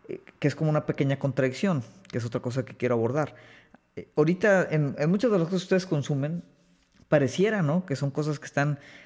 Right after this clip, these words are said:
diseñadas o, o, o muy, muy específicas, muy de nicho ya, incluso muy orientadas, muy enfocadas a, a ciertos, eh, demográficos específicos, pero al final son muy, muy genéricas también, ¿no? Ah, entonces hay como esta contradicción en la que pareciera que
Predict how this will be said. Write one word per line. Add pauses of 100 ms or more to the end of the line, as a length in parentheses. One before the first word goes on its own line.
(120)
diseñadas
o,
o,
o
muy,
muy
específicas,
muy
de
nicho
ya,
incluso
muy
orientadas,
muy
enfocadas
a, (340)
a
ciertos,
eh,
demográficos
específicos, (400)
pero
al
final
son
muy,
muy
genéricas
también, (260)
¿no?
Ah,
entonces
hay
como
esta
contradicción
en
la
que
pareciera
que